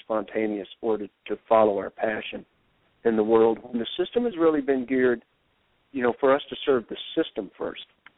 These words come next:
That's what's most important, is that you fit into the system. Well, and then you look at the system, and, you know, the United States consumes more pharmaceutical drugs than, than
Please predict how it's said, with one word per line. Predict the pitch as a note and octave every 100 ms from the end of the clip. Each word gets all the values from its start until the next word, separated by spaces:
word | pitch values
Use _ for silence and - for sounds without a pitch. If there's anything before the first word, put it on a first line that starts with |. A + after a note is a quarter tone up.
| _ _ - -
That's | B2 - -
what's | B2 -
most | A2+ G#2+ -
important, | - - A2+ - G2
is | A2
that | A#2+ -
you | A2 _
fit | B2 A2
into | G#2+ G2 A2
the | G#2+ - -
system. | C#3 - - _ _ _ _ _ -
Well, | C3+ C3 A#2+ - _ _ - - -
and | D3 D#3
then | D#3 D3+
you | D3
look | C#3+ C#3+
at | -
the | A2+ -
system, | G3 - B2 C3+ _ _ _
and, | B2+ B2 - _
you | C#3
know, | A2+ G#2+ - - _ _ _ _ _ _
the | B2
United | B2 B2+ C3 A#2+
States | - C3 -
consumes | A2+ - C3+ B2+ - A3+ - _ -
more | A2+ A#2+ B2+ C3 -
pharmaceutical | C3 B2+ A#2+ C3+ C3+ -
drugs | A2 A#2+ B2 B2+ - - - _ _ _ _ _
than, | A#2 G#2 - _ _ -
than | A2+